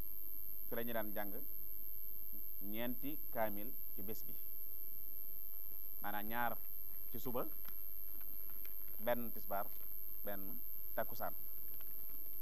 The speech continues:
Guddik àjjuma gu nekk daanañ ci jàng juróom-ñaari kaamil, moo daan complété juróom yi par bés, mu war a nekk, euh, bés bu nekk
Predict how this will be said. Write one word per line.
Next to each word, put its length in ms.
Guddik 220
àjjuma 280
gu 120
nekk 180
daanañ 280
ci 60
jàng 260
juróom-ñaari 520
kaamil, 300
moo 100
daan 180
complété 460
juróom 280
yi 140
par 180
bés, 180
mu 100
war 120
a 40
nekk, 180
euh, 260
bés 160
bu 80
nekk 160